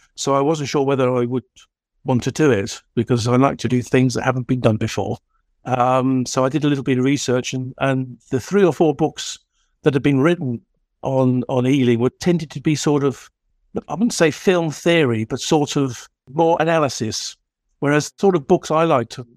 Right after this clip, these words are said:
to write are oral histories. So instead of sort of going deep into the rationale and what these things mean, I like to talk about what happened during the making of the film rather than what the film means. The problem with Ealing is, is,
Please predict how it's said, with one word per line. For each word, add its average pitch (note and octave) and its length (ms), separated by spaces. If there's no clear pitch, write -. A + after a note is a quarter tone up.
to B2+ 120
write A#2+ 400
are B2+ 320
oral D#3 340
histories. A2+ 640
So C#3+ 140
instead C#3 240
of D3+ 100
sort C#3 180
of B2 60
going C#3 280
deep D3 280
into B2+ 200
the A#2+ 80
rationale A#2+ 640
and A#2+ 100
what B2+ 140
these A#2+ 180
things A#2 260
mean, A2+ 380
I B2 60
like A#2+ 220
to - 100
talk B2 220
about A#2+ 300
what C3 160
happened C#3 300
during B2+ 220
the B2+ 60
making B2+ 320
of A2 60
the A2+ 80
film G#2+ 240
rather A2+ 340
than A#2 380
what A#2 160
the - 60
film A#2+ 280
means. A#2 420
The - 60
problem D#3+ 240
with C3 120
Ealing A#2+ 440
is, A#2+ 220
is, C3+ 320